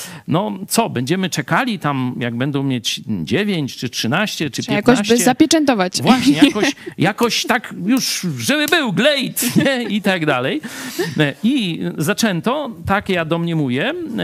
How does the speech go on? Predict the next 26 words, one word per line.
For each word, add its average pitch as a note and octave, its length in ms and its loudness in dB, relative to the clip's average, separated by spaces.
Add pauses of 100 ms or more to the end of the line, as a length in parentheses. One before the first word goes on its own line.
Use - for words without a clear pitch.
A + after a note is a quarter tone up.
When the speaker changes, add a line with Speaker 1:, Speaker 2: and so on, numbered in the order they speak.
Speaker 1:
na E3+ 180 2
wzór F#3+ 440 -2
żydowski F3+ 800 -2 (300)
właśnie E3+ 520 -2
poddawać D#3 640 -2
temu C3+ 500 -2
obrządkowi C#3 880 -2 (120)
najpierw D3 500 -2
jakiegoś A#2 460 -4
takiego A2 420 -6
modlitwy, C#3 580 -2
dedykacji, B2+ 800 -4
poświęcenia, C#3+ 800 -4
a A3 40 -2
potem B3 440 -2
już G3 220 -2
tego D#3 320 -2
chrztu E3+ 440 -2 (420)
właśnie G#3 800 -2
noworodki. C4+ 640 -2
Tak E3 240 0
się G#3 180 -2
to, D#3+ 280 -2 (440)
e, - 40 -2 (400)
z A#2+ 160 -2
miłości F3 840 0